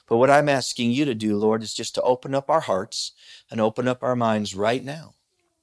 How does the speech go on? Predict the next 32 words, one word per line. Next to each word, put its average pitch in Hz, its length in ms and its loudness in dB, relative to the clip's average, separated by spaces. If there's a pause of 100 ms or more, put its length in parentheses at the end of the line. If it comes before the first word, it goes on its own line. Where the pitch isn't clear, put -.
(300)
so - 160 0
that 120 180 6
we 131 140 4
can 117 200 -2
see 123 520 0 (320)
the, 110 220 0
the 107 340 0
works 113 640 2
and 104 160 0
the 107 80 -2
kinds 120 360 0
of, 98 280 -2
uh, 101 300 4 (580)
good 131 340 4
deeds 123 360 2
that 104 200 -4
you 123 120 2
have 101 200 -2
called 127 400 0
us 117 200 -4
to, 90 380 -12 (560)
that 101 160 2
we 110 160 2
should 101 380 -2
walk 135 320 4
in 113 120 0
them 107 240 -2
and 92 240 -8
labor 127 560 4
together 113 500 2
with 110 320 -2
you 90 220 -8